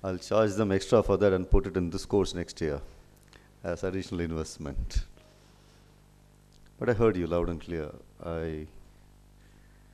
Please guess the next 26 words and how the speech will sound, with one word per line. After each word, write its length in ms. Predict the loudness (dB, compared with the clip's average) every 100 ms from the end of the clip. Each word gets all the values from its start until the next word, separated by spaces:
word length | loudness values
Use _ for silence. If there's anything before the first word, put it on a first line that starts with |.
| -20 -20 -20 -20 -20 -20 -20 -10
that's 220 | 0 0 0
exactly 400 | 0 0 2 2
what 280 | 4 2 0
we 80 | -4
want 340 | -2 -2 -2
in 100 | -4
this 200 | -6 -10
place. 440 | -12 -10 -8 -8
I 60 | -10
mean, 320 | -10 -10 -12 -8
you, 320 | -4 -4 -4
you 160 | -4 -2
learn 240 | 0 0 -4
to 80 | -8 0
toil, 380 | 2 4 2
but 100 | 0
at 60 | -4
the 80 | -4
same 200 | -6 -10
time, 120 | -8
I 60 | -6
don't 180 | -4 -4
think 180 | -2 0
you 120 | 2
would 140 | 4
have 160 | 4